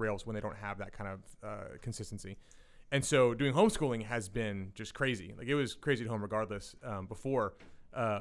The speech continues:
but this has, there, there's been a lot of, uh, tantrums and fights and kinda every, a lot of defi-, like, every other minute there's, like, something that needs to get handled that feels very, very urgent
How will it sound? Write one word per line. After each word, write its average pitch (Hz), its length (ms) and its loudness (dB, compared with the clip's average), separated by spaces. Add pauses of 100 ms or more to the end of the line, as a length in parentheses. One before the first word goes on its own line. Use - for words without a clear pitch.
(140)
but 123 200 -2
this 135 200 2
has, 117 420 0 (140)
there, 117 260 -2 (100)
there's 120 200 -6
been 110 180 -2
a 110 40 -2 (120)
lot 107 100 4
of, 104 240 -2 (720)
uh, 110 160 -2 (140)
tantrums 151 560 2
and 104 420 -4
fights 131 500 -2 (120)
and 101 480 -6
kinda - 240 -6
every, 117 480 0 (520)
a 110 100 -4
lot 120 140 2
of 107 40 -2
defi-, 117 380 -2
like, 135 60 -2
every 160 420 4
other 120 400 4
minute 107 500 -2
there's, 107 340 -2
like, 98 380 -4
something 135 400 0
that 110 100 -6
needs 113 180 -6
to 101 60 -10
get 101 140 -8
handled 107 380 -4
that 95 120 -10
feels 104 220 -2
very, 104 160 0
very 98 140 -2
urgent 95 360 -8